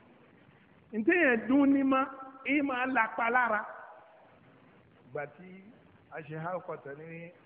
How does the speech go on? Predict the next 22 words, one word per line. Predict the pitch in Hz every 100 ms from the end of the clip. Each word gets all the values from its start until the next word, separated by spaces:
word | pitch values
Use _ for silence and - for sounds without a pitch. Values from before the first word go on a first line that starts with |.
| -
Ahad | 180 185 170
tó | - 143
kọjá, | 147 143 165 - - -
lọ́kàn | 151 156 185
nínú | 196
àwọn | 190 175
ọmọ | 170 160
yẹn | 160 175
sọ |
fún | 160 180
mi | 180
pé, | 175
"Hmm, | 196 175 208 196 180 170 190
ọ̀rọ̀ | 175 170
tẹ́ | 180 196
sọ." | - 196 202 _ _ _ _
Mo | 180
ní, | 202
"Kí | 220
ló | 214
ṣẹlẹ̀ | 196 185 165 151
o?" | 151